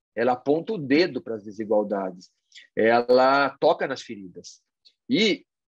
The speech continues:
essa, essa, esse projeto que eles vendem tenta esconder que temos feridas, que temos desigualdade. É um projeto inimigo da cultura. Então, desde que o governo Bolsonaro assumiu, que o cinema autoral,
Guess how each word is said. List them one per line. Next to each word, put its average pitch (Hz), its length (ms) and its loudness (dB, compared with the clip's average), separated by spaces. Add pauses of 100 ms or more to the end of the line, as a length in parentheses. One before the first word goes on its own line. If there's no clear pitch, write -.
essa, 196 280 0
essa, 175 260 -2
esse 202 140 0
projeto 143 560 2
que 127 80 -6
eles 110 200 -8
vendem 147 460 -2
tenta 180 220 0
esconder 202 500 2
que - 100 -8
temos 135 300 -4
feridas, 156 460 0
que 151 80 -6
temos 135 300 -4
desigualdade. 139 1040 -2 (440)
É 147 60 -6
um 131 60 -6
projeto 156 680 0 (560)
inimigo 190 540 -6
da - 100 -2
cultura. 107 400 -16
Então, 180 200 -4
desde 226 240 0
que 131 360 -2
o 107 100 -8
governo 117 420 -4
Bolsonaro 107 420 -6
assumiu, 139 500 0 (280)
que 190 100 0
o 208 40 0
cinema 151 460 -2
autoral, 143 720 -2